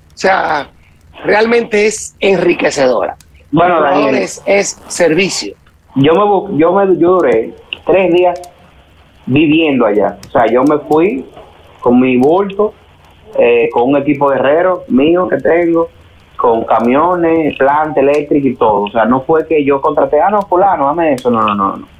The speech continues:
Speaker 2: Yo me fui tres días y dormí en la zona y me quedé ahí y, y hice mi juego. O sea, lo fabricamos, lo cortamos. Eh, hubo una compañía que donó gomas usadas, eh, para hacer algunos ju-, juegos que teníamos ahí. Otra compañía donó unos tubos,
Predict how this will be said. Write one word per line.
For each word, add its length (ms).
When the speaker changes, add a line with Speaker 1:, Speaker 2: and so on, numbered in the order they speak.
Speaker 2:
Yo 100
me 100
fui 140
tres 220
días 280
y 120
dormí 300
en 100
la 180
zona 420
y 120
me 160
quedé 260
ahí 440
y, 360
y 240
hice 180
mi 140
juego. 380
O 80
sea, 300
lo 160
fabricamos, 580
lo 100
cortamos. 840
Eh, 280
hubo 260
una 180
compañía 380
que 60
donó 320
gomas 340
usadas, 600
eh, 240
para 200
hacer 280
algunos 340
ju-, 260
juegos 260
que 80
teníamos 360
ahí. 220
Otra 320
compañía 460
donó 240
unos 240
tubos, 420